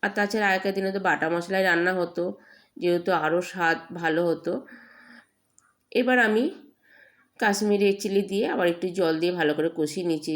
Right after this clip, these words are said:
যেহেতু আমি ঝাল লঙ্কার গুঁড়ো খাই না, তাই আমি একটু সামান্য একটু কাশ্মীরি লঙ্কার গুঁড়ো দিলাম একটু কালারের জন্য। বন্ধুরা আপনারা আপনাদের পছন্দ মতন ঝাল, তেল, মশলাটা দিয়ে নেবেন।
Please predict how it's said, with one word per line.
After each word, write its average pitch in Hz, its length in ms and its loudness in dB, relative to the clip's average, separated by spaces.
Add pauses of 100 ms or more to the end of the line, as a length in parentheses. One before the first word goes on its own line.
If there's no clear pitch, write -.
যেহেতু 240 300 0
আমি 214 220 0
ঝাল 202 340 -2
লঙ্কার 185 320 -6
গুঁড়ো 185 200 -8
খাই 185 300 -6
না, 175 180 0 (500)
তাই 180 160 0
আমি 170 140 2
একটু 170 160 -8
সামান্য 165 400 -2
একটু 175 140 -4
কাশ্মীরি 175 480 -6
লঙ্কার 170 360 0
গুঁড়ো 185 260 -4
দিলাম 175 240 0 (960)
একটু 170 180 -6 (100)
কালারের 165 420 2
জন্য। 151 200 0 (840)
বন্ধুরা 247 340 2
আপনারা 226 400 4
আপনাদের 202 400 2 (100)
পছন্দ 190 380 -2
মতন 180 420 0
ঝাল, 170 500 2 (140)
তেল, 170 280 0
মশলাটা 160 500 0
দিয়ে 170 260 -2
নেবেন। 165 300 0